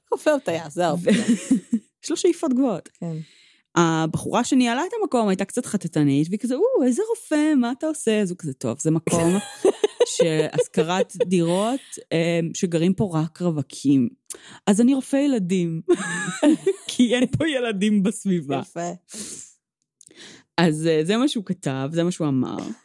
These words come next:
Speaker 2: ומגניב. אמ, הוא, כאילו, שאלו אותו כזה, "מה אתה עושה פה?" וזה הוא אמר, "לקחתי שנה של שבתון, אני עושה מחקר", מגניב, כאילו, הוא בכלל לא שייך למדינה הזאת, כזה בא ממקום
Speaker 1: כן.
Speaker 2: אחר. יופי.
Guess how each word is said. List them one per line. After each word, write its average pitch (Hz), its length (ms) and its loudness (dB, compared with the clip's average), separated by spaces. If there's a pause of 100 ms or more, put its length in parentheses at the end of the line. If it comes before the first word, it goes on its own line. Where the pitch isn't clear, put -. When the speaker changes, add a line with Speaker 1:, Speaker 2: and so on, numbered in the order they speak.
(600)
Speaker 2:
ומגניב. 214 420 2 (440)
אמ, 175 960 2 (520)
הוא, 180 640 2 (120)
כאילו, 240 200 0
שאלו 208 240 0
אותו 202 160 -2
כזה, 165 180 -2
"מה 170 120 0
אתה 160 120 -4
עושה 156 220 -4 (100)
פה?" 285 60 0
וזה 254 160 0
הוא 415 140 0
אמר, 370 160 0
"לקחתי 294 300 -4
שנה 226 280 0
של 226 120 -4
שבתון, 294 680 0
אני 220 160 2
עושה 185 240 -2
מחקר", 311 680 0 (280)
מגניב, 226 600 2
כאילו, 175 160 -2
הוא 165 140 0
בכלל 170 260 0
לא 165 300 0
שייך 151 360 -4
למדינה 160 480 0
הזאת, 233 200 -4
כזה 147 220 -2
בא 147 160 -2
ממקום 151 400 -2
Speaker 1:
כן. 160 60 -4
Speaker 2:
אחר. 285 440 -2 (640)
יופי. 294 520 0